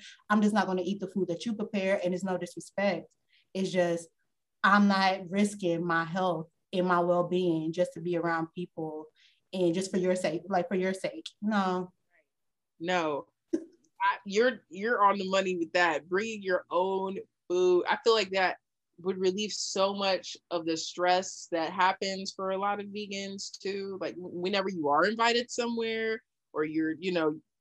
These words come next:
Speaker 2: people wanna go out here, people wanna do this, do that. And sometimes, especially at the beginning of the journey, I felt like, "Dang, I'm gonna miss out," or like,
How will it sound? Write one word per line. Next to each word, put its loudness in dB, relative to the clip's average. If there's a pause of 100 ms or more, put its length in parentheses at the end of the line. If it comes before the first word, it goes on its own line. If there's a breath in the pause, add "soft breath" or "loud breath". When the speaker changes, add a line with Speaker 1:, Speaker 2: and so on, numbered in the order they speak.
(140)
Speaker 2:
people -8
wanna -2
go 0
out 2
here, 4
people -10
wanna -2
do -14
this, 4
do -8
that. 0 (720)
And 2
sometimes, 2 (120)
especially -2
at -6
the 0
beginning 0
of 0
the -4
journey, -4
I 2 (120)
felt 0
like, -2
"Dang, 2
I'm -2
gonna -6
miss -4
out," 6
or 0
like, -4